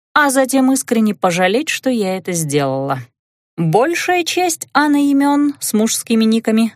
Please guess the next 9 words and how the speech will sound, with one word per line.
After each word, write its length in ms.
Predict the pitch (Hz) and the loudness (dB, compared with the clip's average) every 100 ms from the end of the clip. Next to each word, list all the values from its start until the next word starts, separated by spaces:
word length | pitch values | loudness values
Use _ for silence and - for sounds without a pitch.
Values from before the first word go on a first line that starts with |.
| _ | _
обсуждала 760 | 170 165 - 175 185 330 349 349 | -2 0 -2 -2 0 0 2 2
различные 600 | 320 320 359 - 330 320 | 2 0 -2 -6 -6 -2
варианты 460 | 285 247 240 240 | 0 2 0 0
моей 380 | 226 214 190 180 | -2 0 0 0
образованности 800 | 151 151 143 220 311 311 - 311 | 2 0 0 -2 -2 -4 -4 -4
в 100 | - | -6
плане 440 | - 254 254 269 | -2 0 2 0
постельных 840 | 269 269 247 - - 214 214 220 208 | 0 -2 -2 -4 -2 -2 -2 -2 -4
утех. 500 | - 151 147 - | -2 -2 -2 -4